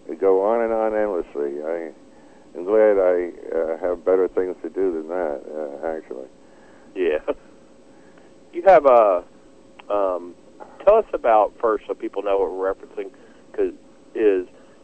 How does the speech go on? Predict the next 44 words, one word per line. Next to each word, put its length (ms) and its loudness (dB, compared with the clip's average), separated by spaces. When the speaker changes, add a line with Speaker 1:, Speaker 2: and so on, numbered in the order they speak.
Speaker 2:
you've 120 -10
had 260 4
correspondence, 680 -2
people 280 -14
send 200 -6
you 80 -18
stuff. 260 -10
You've 160 -16
been 140 0
publishing 600 -2
a, 320 -2
a 40 -6
magazine 600 -4
or 120 -8
a 40 -6
newsletter 680 -6
for, 360 -2
called 220 -2
Saucer 360 -6
Smear, 220 -10
which 220 -10
I 80 -8
do 180 -6
have 240 -6
linked 320 -10
up 240 -4
on 160 -16
Live 240 -10
from 140 -18
Roswell 400 -6
for 140 -20
people 200 -10
that 80 -12
wanna 160 -10
check 260 -14
it 80 -12
out. 220 -2
Do 80 -20
you 140 -2
have, 260 6
um, 460 2
how 160 6
long 200 8
has 100 -4